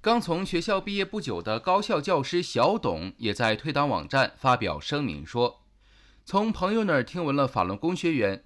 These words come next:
被中共活体摘除器官的骇人消息，对所有箍在中国人民身心上的苦难源头的思考突然非常清晰，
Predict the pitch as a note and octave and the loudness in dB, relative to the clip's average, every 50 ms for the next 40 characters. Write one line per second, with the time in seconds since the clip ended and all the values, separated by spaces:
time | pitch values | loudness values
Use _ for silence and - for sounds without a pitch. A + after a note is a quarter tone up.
0 | _ - D#3+ D#3 D3+ C#3+ - G#3+ G#3+ G#3 G#3+ G3 D3 B2+ - - C#3 F#3 A3 G#3+ | _ 0 2 2 2 2 0 -2 -2 -2 -2 0 -2 -2 -2 -2 -2 -2 -2 -2
1 | - - F#2+ F2 - D#3+ E3+ F3+ E3+ - B2+ C#3 C3+ - - F#3 - F#3+ G3 G3+ | -2 -6 -6 -4 0 0 0 0 0 -2 -4 -4 -4 -4 -6 -4 0 0 0 0
2 | D#3+ B2+ F2+ - - D#3 A#2 F2+ D#2+ E2 F2+ F#2 - - D3 D3+ D3+ - - G2 | 0 -2 -2 -2 0 0 0 0 0 -4 -6 -6 0 2 2 2 2 0 -4 -6
3 | - - _ _ _ _ _ - G#3 G3+ G3 F#3+ F3+ - G3 G#3 A3 G3 D#3+ - | -8 -8 _ _ _ _ _ -2 2 4 4 4 2 2 0 2 2 2 2 0
4 | F#3 G3+ G3+ G#3 G3+ F3 E3+ D#3 - A3+ A3+ G#3+ - F3+ D#3 C#3+ D3+ D#3 D3+ D3 | -2 -4 0 2 4 4 4 2 0 -2 -2 -2 -2 -2 0 0 0 0 0 0
5 | D3+ D#3+ - - G#3 G#3 G#3 - G#3+ G#3+ G#3+ G#3 - G#3 E3 A2+ G#2 - - - | -2 -2 -2 -2 -2 -2 -2 -4 -4 -4 -4 -2 -2 -2 -2 -2 -4 -6 -8 -12
6 | - F2+ F2+ A2+ C3+ C3 G2+ F#2 G2+ C3 F#3+ G#3 - - A2 A#2 A2 G#2 - - | -8 -6 -2 -2 0 -2 0 -2 -2 -2 -2 -4 -6 -6 -4 -2 -2 -4 -4 -6
7 | A3 B3+ C4+ - - B2+ - - - - - - B2+ A2+ G#2 F2+ F2 F#2 - C3+ | -8 -8 -8 -8 -8 -10 -10 -10 -12 -16 -12 -6 -4 -2 -2 -2 -4 -6 -4 -2
8 | B2 B2 - - A#2 A2 A2+ - - C3 C3 B2+ - C3+ C3 C3 C3 - | -2 -2 -2 -2 -2 -2 -2 -2 -2 -2 -2 -2 -2 -2 -2 -2 -2 -6